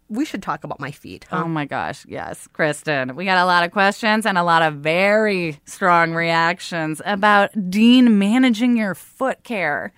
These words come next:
Speaker 1: He manages because he cares.
Speaker 2: Does he care, or are you two just the weirdest couple on earth?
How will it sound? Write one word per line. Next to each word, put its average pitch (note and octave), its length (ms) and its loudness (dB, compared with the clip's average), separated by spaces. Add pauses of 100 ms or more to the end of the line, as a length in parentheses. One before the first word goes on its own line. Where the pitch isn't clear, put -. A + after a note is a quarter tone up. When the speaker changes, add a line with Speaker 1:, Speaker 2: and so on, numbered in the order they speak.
Speaker 1:
He G3 80 -4
manages G#3 760 -6 (220)
because G3 280 -8
he F#3+ 60 -12
cares. D3 360 -12
Speaker 2:
Does C4 200 -6
he C#4+ 160 -2
care, C4 400 0
or C#4+ 220 0
are D4 40 -2
you B3+ 200 -4
two B3+ 400 -4
just A3+ 260 -8
the G#3 160 2
weirdest G#3+ 800 -2 (180)
couple G#3+ 520 -2 (200)
on G#3+ 220 0
earth? F3 340 -2